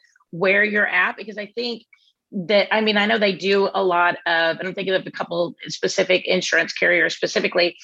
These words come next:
that are very much on the verbal, making a difference, making a change. I hate to use the word bandwagon 'cause I don't like that, I don't like that term, but, like, they're on that road, right? For being able, they're very verbal about the being on the road for inclusivity.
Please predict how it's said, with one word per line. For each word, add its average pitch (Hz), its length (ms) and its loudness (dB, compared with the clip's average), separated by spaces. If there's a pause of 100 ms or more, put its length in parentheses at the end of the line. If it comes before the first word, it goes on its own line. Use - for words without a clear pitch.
(220)
that 202 140 2
are 202 180 2
very 196 340 2
much 185 340 -2 (100)
on 175 600 -2 (120)
the 180 260 -4 (140)
verbal, 170 960 4 (180)
making 185 460 -4
a 170 60 -2
difference, 175 480 -4
making 175 300 -4
a 160 60 -4
change. 165 840 0 (200)
I 190 40 2
hate 214 80 4
to 190 80 -2
use 214 80 2
the 196 60 0
word 190 140 2
bandwagon 180 460 0
'cause 180 120 -8
I 190 40 2
don't 180 140 2
like 170 160 0
that, 165 160 -2 (120)
I 175 60 -2
don't 170 120 0
like 175 140 0
that 139 140 -2
term, 190 160 -2
but, 175 120 0
like, 190 140 0
they're 196 160 0
on 185 120 2
that 175 180 -2
road, 156 240 -4
right? 185 280 2 (100)
For 180 400 2 (420)
being 208 240 -2
able, 190 360 -2
they're 180 140 -2
very 196 220 2
verbal 190 380 0
about - 260 -8
the 180 60 -12
being 180 180 -4
on 170 100 -4
the 170 80 -2
road 170 300 -2
for 170 120 -2
inclusivity. - 840 -4